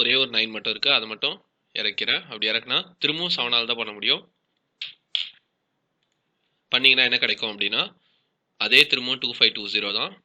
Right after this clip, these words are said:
பேலன்ஸ் டூ ஹண்ட்ரட் அண்ட் செவன்டி நைன். So, இப்ப இந்த ரிமைண்டர் ஒண்ணு கிடைச்சிருக்குல்ல, இந்த ரிமைண்டர் மட்டும் என்ன பண்ணணும் அப்படின்னா,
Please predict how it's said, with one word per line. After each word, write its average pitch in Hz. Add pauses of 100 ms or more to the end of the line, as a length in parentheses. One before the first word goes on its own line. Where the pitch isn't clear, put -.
(1080)
பேலன்ஸ் 127
டூ 143
ஹண்ட்ரட் 113
அண்ட் 123
செவன்டி 98
நைன். 101
So, -
இப்ப 117
இந்த 113
ரிமைண்டர் 160
ஒண்ணு 120
கிடைச்சிருக்குல்ல, 117
இந்த 107
ரிமைண்டர் 143
மட்டும் 113
என்ன 131
பண்ணணும் 107
அப்படின்னா, 104